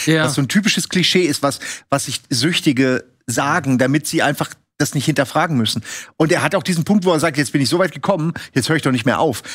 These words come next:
Speaker 2: Also er ist dann irgendwann, verliert er sich in diesem Entwicklungsprozess und akzeptiert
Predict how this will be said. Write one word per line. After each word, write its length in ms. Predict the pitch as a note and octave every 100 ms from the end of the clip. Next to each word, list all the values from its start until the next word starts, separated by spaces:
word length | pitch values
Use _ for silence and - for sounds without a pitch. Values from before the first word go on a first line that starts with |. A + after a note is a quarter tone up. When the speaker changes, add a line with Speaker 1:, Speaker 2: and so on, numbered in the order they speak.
| -
Speaker 2:
Also 160 | C#3 C3+
er 260 | - D#3
ist 160 | G3 -
dann 140 | F#3+
irgendwann, 720 | F#3+ C4+ A#3+ G#3 A#3+ G#3+ G#3 - -
verliert 420 | - F3+ F3+ C#4 C#3
er 140 | D#3+
sich 380 | B2+ D#3+ F3 - _ _
in 160 | A3 A#3+
diesem 220 | A#3+ F#3+
Entwicklungsprozess 1000 | F3+ D3 A3+ F3+ - D3 - C#3+ C#3+ - - - _ _ _ _ -
und 340 | D#3+ D#3 -
akzeptiert 1000 | E3+ - - E3 - - B3 F4+ -